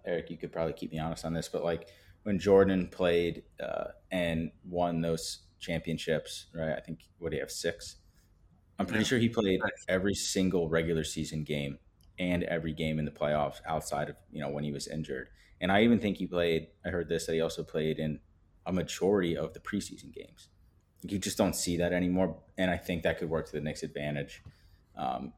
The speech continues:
Speaker 1: that's why I think Randall was able to come back so fast and look pretty good in game one is because he played every single game. So, he, you know, he didn't really lose a step.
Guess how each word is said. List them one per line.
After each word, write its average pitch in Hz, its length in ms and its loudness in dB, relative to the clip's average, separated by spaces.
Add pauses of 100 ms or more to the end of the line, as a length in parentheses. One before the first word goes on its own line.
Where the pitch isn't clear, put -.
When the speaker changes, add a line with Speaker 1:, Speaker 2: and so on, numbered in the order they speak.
Speaker 1:
that's - 220 2
why 110 80 10
I 98 40 10
think 101 200 4
Randall 98 220 6
was 95 100 2
able 95 140 4
to 90 120 0
come 87 100 2
back 82 220 2
so 82 140 4
fast 85 360 2
and 78 80 0
look 78 140 -2
pretty 78 180 -4
good 82 280 2
in 76 100 -6
game 76 220 -4
one 80 180 0
is 69 80 -8
because 78 260 -12
he 78 60 -16
played 82 400 -2 (140)
every 78 320 -4
single 76 320 -6
game. 78 280 -8
So, 71 200 -10
he, 78 180 -10
you 80 100 -16
know, 71 100 -6
he 82 100 -12
didn't 82 260 -6
really 78 380 -8
lose 78 180 -12
a - 60 -16
step. - 400 -8